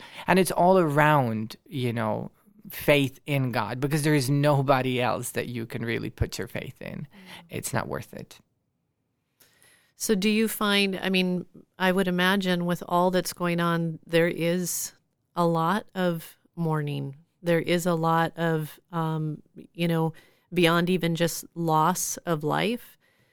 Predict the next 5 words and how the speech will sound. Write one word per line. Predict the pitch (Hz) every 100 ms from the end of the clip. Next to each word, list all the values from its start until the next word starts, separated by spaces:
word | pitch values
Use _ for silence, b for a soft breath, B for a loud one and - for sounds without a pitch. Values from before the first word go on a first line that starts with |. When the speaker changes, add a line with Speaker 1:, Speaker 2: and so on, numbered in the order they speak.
| _ _ _ _ _ _ _
Speaker 2:
just | - 214 220 - -
even | 202 196 196 185
the | 175
grieving | 170 151 170 190 185 180
of | 165 151